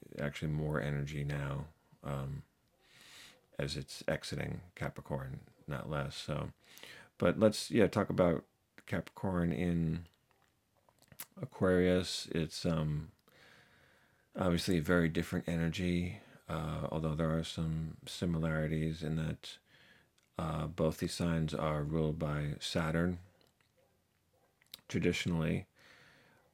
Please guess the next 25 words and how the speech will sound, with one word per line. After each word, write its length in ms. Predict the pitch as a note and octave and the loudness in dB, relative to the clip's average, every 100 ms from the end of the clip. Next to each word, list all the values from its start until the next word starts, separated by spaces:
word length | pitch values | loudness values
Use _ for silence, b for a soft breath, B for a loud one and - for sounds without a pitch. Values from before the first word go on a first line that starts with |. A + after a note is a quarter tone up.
| - | 0
Uh, 580 | D#2+ D2+ C#2+ C#2 C#2+ C#2+ - _ - | 2 4 4 2 2 0 -4 _ -8
you 120 | E2+ | -4
know, 180 | D#2 D2+ | -2 0
and 160 | D2 - | -2 0
I, 160 | D2+ D#2+ - - | 0 -2 -4 -4
I 120 | D2+ | -4
do 340 | D2+ D2+ D2 | 0 0 0
also 220 | C#2 - D2+ | 0 -2 -2
look 240 | D2 - | -2 -2
at 140 | D2+ D2+ _ _ _ - | -4 -4 _ _ _ -6
Uranus 600 | F2 E2 D#2+ D#2 D#2 - | -2 0 0 -2 -4 -4
as 360 | D2 D2+ - - | -4 -4 -6 -10
to, 400 | - E2+ D#2+ D#2 - - _ _ - _ _ _ _ _ _ _ - | -8 -4 -4 -6 -12 -18 _ _ -20 _ _ _ _ _ _ _ -10
you 100 | G#2 | -2
know, 120 | E2 | -2
being 460 | D2+ F#2 E2 D#2 D#2+ | 0 0 2 0 -2
part 380 | - E2 D#2 - | -2 0 0 0
of 120 | D#2 | -4
the 60 | - | -6
flavor 400 | - D#2+ D2+ D#2+ | -2 -2 0 0
of 160 | D#2 | -2
Aquarius. 720 | D#2 - E2+ D#2+ E2 E2+ - - B B B B B B B B B B B _ _ _ | -4 -4 -2 0 -2 -4 -8 -16 B B B B B B B B B B B _ _ _
But 280 | G#2+ F2+ E2+ | 8 8 8
I 140 | E2+ E2+ | 4 4
th-, 300 | D#2+ - | 4 -2